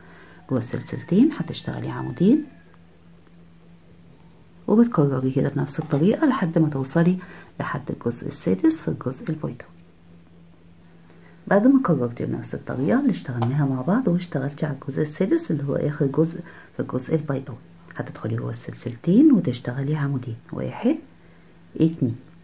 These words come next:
كده احنا اشتغلنا الجنب الأول، الجزء المستقيم والجزء البيضاوي، فهنبدأ نكرر نفس اللي اشتغلناه. هتشتغلي على التلات أعمدة، على كل عمود عمود،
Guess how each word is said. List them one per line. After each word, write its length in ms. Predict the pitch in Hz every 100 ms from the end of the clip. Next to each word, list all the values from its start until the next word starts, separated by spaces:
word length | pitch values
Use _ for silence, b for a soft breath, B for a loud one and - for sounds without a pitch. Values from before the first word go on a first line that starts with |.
| - - - - - - _ - - - - - -
كده 320 | - 214 190 170
احنا 200 | 165 160
اشتغلنا 520 | - 147 180 269 330
الجنب 320 | 190 139 139
الأول، 400 | 170 - - - -
الجزء 400 | 117 127 120 127
المستقيم 680 | 127 - 123 - 220 294
والجزء 380 | 202 120 131 -
البيضاوي، 440 | 151 143 131 107 110 B B B
فهنبدأ 460 | - 147 139 131 127
نكرر 520 | 127 135 196 262 285
نفس 260 | 175 165 -
اللي 140 | 165
اشتغلناه. 540 | 160 - 120 110 110 - - - -
هتشتغلي 540 | 180 165 - 120 120
على 120 | 120
التلات 320 | 120 135 127 131
أعمدة، 440 | 123 139 175 311
على 160 | 220 151
كل 240 | - 139 143
عمود 340 | 139 120 117
عمود، 260 | 135 120